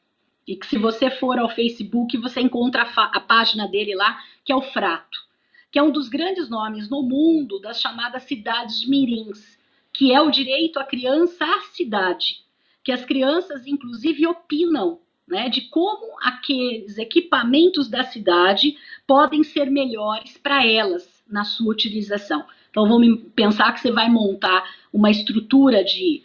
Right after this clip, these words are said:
de praça com brinquedos pra criança. Muitas vezes, quando isso vai ser feito, é um olhar adultocêntrico, é um olhar do adulto pra aquilo que ele gostaria de ter ali. E o Frato, Francesco Tonucci, começou com experiências na Itália, na Espanha,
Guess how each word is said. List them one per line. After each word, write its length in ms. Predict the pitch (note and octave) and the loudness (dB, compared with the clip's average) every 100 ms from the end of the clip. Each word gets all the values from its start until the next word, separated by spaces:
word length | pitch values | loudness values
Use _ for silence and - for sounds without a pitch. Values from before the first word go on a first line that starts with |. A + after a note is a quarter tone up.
| _ _ _ | _ _ _
de 100 | B3+ | -6
praça 720 | - A3+ A#3+ - F3+ - G#3 | -2 2 4 4 2 -4 -8
com 160 | - A3 | -4 -6
brinquedos 580 | A3+ G#3+ C4 A#3 A3 | -4 -4 -4 -4 -6
pra 140 | - G3 | -10 -8
criança. 640 | G#3+ G#3 C4 C4 - - _ _ _ - | -4 -2 0 -2 -6 -14 _ _ _ 0
Muitas 480 | D4+ A4 C#4+ A#3+ G#3+ | 0 0 -4 -6 -4
vezes, 380 | A3+ A3+ G#3+ | -2 -2 -6
quando 260 | - A#3+ B3 | -6 -2 0
isso 160 | E4+ C4+ | -2 -4
vai 160 | A#3+ | -6
ser 160 | A#3 F3 | -4 -6
feito, 640 | - A#3+ C#4 C4 - F3 - _ _ | -4 0 0 -2 -8 -10 -10 _ _
é 100 | D#4 | -2
um 60 | D#4+ | 0
olhar 280 | D#4 C#4 B3+ | 2 0 0
adultocêntrico, 1040 | B3+ C4+ C4+ - B3 A3+ G#3 F#3 - F3+ _ - | -4 -10 -12 -10 -4 -4 -4 -6 -6 -10 _ -4
é 80 | A#3 | 2
um 80 | |
olhar 320 | A#3+ A#3+ D4 D4 | 4 4 2 0
do 120 | D#4 | -2
adulto 520 | D4 D4+ F4+ G#4 G#4 | -2 2 2 2 -8
pra 140 | - | -6
aquilo 280 | F4 - E4+ | -8 -2 -2
que 100 | F4 | -2
ele 80 | D4+ | -4
gostaria 540 | B3+ D4+ - A#3+ B3 | -4 -4 -4 -4 -4
de 140 | B3+ B3+ | -6 -8
ter 220 | - A#3+ | -10 -8
ali. 360 | B3+ A3 F#3+ - _ _ - - | -6 -8 -10 -14 _ _ -20 0
E 100 | D4+ | 2
o 40 | F#4+ | 2
Frato, 540 | - D4 F4+ F#4+ A3 | 0 0 0 -2 -6
Francesco 560 | G#3+ A3+ A#3 B3+ - A#3+ | -4 -4 -2 -2 -4 -8
Tonucci, 480 | A3 A#3 D4 E4+ | -4 0 0 0
começou 440 | D#4+ D4 D4+ D#4+ D4+ | -2 0 0 0 -2
com 120 | D4 | 0
experiências 880 | D#4+ - D4+ D#4+ C#4+ C#4 D4 G#3 G3 | 0 0 -2 -2 0 0 0 -2 -8
na 140 | G3+ | -8
Itália, 840 | G#3+ - C4 D#4 D4+ C#4 A3+ G3 | -6 0 4 6 6 6 4 -2
na 100 | F#3+ | -8
Espanha, 800 | F#3 - - C4+ C#4+ D4+ B3+ G#3+ | -10 -14 2 6 8 6 2 -2